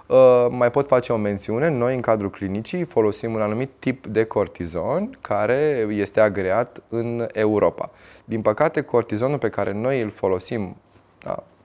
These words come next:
în România, sau colegii mei îl folosesc în România și îl folosesc și eu inclusiv în spital pentru că nu se găsește ceea ce folosim noi aici în clinică, nu prea mai este recomandat.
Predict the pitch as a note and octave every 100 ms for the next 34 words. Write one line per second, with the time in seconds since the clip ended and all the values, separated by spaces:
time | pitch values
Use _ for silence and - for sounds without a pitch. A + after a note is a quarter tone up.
0 | - - _ - C#3 C#3+ A#2 G#2+ G2+ A2
1 | G2 - - - - - A2 A#2 B2 A2
2 | G#2+ G#2 G2 G2+ G#2 A2+ G2 F2+ F2 A2
3 | G#2+ G#2 - F#2 F#2+ A2 G#2 A2+ A#2+ G#2+
4 | G#2+ A2+ G#2+ A2+ G#2+ G#2 A2+ G#2+ G2 -
5 | G2 C3+ C3+ G#2 - F2+ F#2 E2 - -
6 | - - - A2 G#2 G2+ G2+ - G2+ G2+
7 | G2 - F#2+ A2 C#3 E3+ F#3 F#3 - -
8 | - - C#3 D#3 E3 - D#3 D3 C#3+ C#3
9 | C#3 C3+ C3+ B2+ B2+ B2+ B2 - - A#2
10 | A2+ G#2 G2+ - -